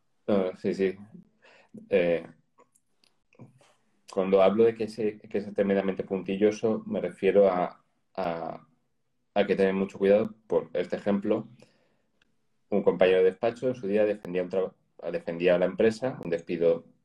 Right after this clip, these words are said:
disciplinario por un trabajador que consumía coca en el puesto de trabajo. Pero la,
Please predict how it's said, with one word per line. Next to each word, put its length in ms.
disciplinario 1080
por 120
un 120
trabajador 440
que 120
consumía 640
coca 260
en 80
el 100
puesto 240
de 60
trabajo. 500
Pero 320
la, 240